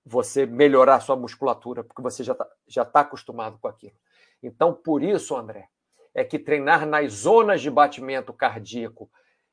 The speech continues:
diferentes, não na mesma zona, como você colocou aqui, zonas de batimento cardíaco, não na mesma zona,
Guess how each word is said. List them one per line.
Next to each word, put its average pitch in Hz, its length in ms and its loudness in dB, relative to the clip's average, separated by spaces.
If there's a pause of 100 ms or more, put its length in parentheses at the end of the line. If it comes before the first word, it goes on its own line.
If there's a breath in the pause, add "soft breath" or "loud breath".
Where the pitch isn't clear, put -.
(240)
diferentes, 165 1400 -2
não 156 400 0
na 147 180 0
mesma 131 760 0
zona, 135 560 4
como 147 200 -4
você 143 140 -4
colocou 139 400 -2
aqui, 127 240 -6
zonas 139 1120 -2
de 113 120 -16
batimento 131 500 -4
cardíaco, 110 480 -16
não 156 340 -2
na 143 140 -6
mesma 113 380 -14
zona, 120 420 -4